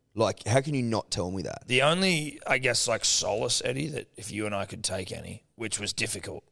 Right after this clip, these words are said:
Speaker 2: especially being there and being licked half to death personally, but if there's any solace to be taken, it's that no team has, uh, won during a Magic Round and gone on to win the comp. So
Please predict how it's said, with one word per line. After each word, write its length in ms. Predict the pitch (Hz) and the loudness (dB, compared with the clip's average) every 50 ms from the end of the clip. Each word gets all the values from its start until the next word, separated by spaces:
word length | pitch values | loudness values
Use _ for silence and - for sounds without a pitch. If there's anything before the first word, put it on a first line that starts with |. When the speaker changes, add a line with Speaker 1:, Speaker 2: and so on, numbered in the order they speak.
| _ _ _ _ _ _ _ _ _ - | _ _ _ _ _ _ _ _ _ -10
Speaker 2:
especially 340 | - - 120 107 - - 107 | -4 -2 0 2 2 2 2
being 300 | 101 104 101 107 104 101 | 0 0 -2 -2 0 -2
there 140 | 98 98 95 | -4 -4 -4
and 100 | 95 98 | -4 -6
being 200 | 98 92 92 92 | -6 -8 -8 -8
licked 180 | 95 92 - | -10 -10 -6
half 220 | - 90 87 95 - | -4 -4 -4 -4 -4
to 60 | - | -8
death 280 | 87 90 92 87 - - | -8 -6 -6 -6 -6 -8
personally, 560 | - 92 92 98 95 - 104 110 107 104 107 107 | -8 -6 -4 -2 -2 -2 -2 -2 -8 -8 -10 -8
but 140 | 110 101 | -6 -6
if 80 | 113 104 | -6 -2
there's 180 | - 113 107 113 | -2 -2 0 0
any 160 | 110 117 120 | 0 0 0
solace 340 | - - 107 110 110 110 - | 2 2 2 2 2 0 0
to 60 | - | -4
be 60 | 113 110 | -4 -2
taken, 440 | - 127 170 151 - 147 170 175 - - - - - - - - - - - _ _ _ - | -4 -2 -4 -4 -6 -6 -8 -8 -10 -14 -20 -20 -20 -20 -20 -20 -20 -20 -20 _ _ _ -8
it's 240 | 139 139 - - - | -8 -6 -4 -6 -2
that 220 | - 127 120 - 113 | 0 0 0 0 -2
no 260 | 117 117 123 123 131 | 0 4 4 4 4
team 380 | 123 - 127 131 135 131 123 | 4 4 4 4 4 4 2
has, 480 | 110 117 117 107 107 101 - - - - - _ _ _ - | 2 0 0 0 2 0 2 2 0 0 -4 _ _ _ -4
uh, 460 | 104 98 95 92 92 90 87 80 78 - - - _ _ _ _ _ _ _ _ 90 | 0 0 0 0 0 -2 -2 -4 -6 -8 -12 -16 _ _ _ _ _ _ _ _ -14
won 400 | 92 - 104 107 107 107 107 95 - - - 107 | -4 0 2 2 2 2 0 -6 -6 -12 -14 -12
during 300 | 104 107 104 104 101 101 | -8 -6 -4 -4 -4 -6
a 40 | 101 | -4
Magic 340 | 101 104 107 117 113 - 117 | -4 -2 -2 -2 -2 -4 0
Round 320 | 117 117 123 139 151 147 | 0 2 2 2 0 -2
and 140 | 107 107 101 | -4 -6 -4
gone 160 | 104 98 98 | -4 -4 -4
on 80 | 98 98 | -4 -6
to 80 | 92 | -6
win 100 | 87 92 | -8 -10
the 80 | 87 - | -10 -10
comp. 320 | - - 98 90 82 - _ _ _ - | -8 -8 -8 -8 -8 -10 _ _ _ -8
So 520 | - - - - - 85 82 85 90 87 | -2 -2 -2 -2 -2 -4 -4 -4 -6 -8